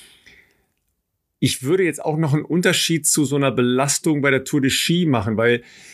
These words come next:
das ist ja letztlich etwas, worauf ihr euch ja, ähm, eingestellt habt und das jetzt keine unmittelbaren Schmerzen am nächsten Tag noch verursacht, oder sehe ich das falsch?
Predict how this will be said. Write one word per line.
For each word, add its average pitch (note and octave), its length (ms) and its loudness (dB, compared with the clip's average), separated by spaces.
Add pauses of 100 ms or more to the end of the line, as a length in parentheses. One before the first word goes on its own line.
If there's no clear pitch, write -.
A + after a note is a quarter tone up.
(120)
das B2+ 160 0
ist D3 100 0
ja D#3 80 4
letztlich C#3 360 0
etwas, C3+ 280 0
worauf C3 300 0
ihr C#3+ 120 2
euch C3 180 0
ja, A#2+ 440 0
ähm, A2+ 680 0
eingestellt D3 840 0
habt - 240 -6
und B2 480 0 (720)
das C3+ 160 0
jetzt - 200 -2
keine C#3 340 0
unmittelbaren A#2+ 680 0
Schmerzen B2+ 580 0
am A#2+ 160 0
nächsten B2 320 0
Tag C3+ 280 -2
noch G#2+ 140 -2
verursacht, G#2 500 0
oder A2 100 2
sehe G2+ 120 2
ich F2+ 80 -2
das G2+ 120 -8
falsch? F2+ 380 -6